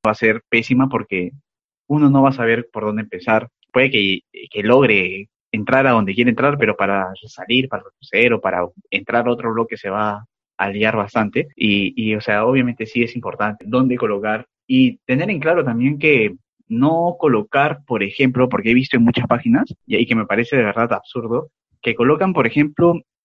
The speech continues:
botones como decoración, o decoración como botones. No sé si te ha pasado, Jordán, pero es como que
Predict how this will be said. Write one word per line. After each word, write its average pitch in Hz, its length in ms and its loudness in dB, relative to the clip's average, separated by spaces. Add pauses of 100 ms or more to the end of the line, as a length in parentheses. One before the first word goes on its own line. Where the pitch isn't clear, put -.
(220)
botones 135 680 0
como 120 300 -4
decoración, 104 840 -6 (160)
o 135 160 4
decoración 123 640 -2
como 160 320 -8
botones. 98 800 -8 (160)
No 135 100 0
sé 175 160 -4
si 139 80 -8
te 147 60 0
ha 139 80 -2
pasado, 120 260 0
Jordán, 104 300 -4
pero 104 180 -4
es 110 160 -2
como 131 240 0
que 98 480 -4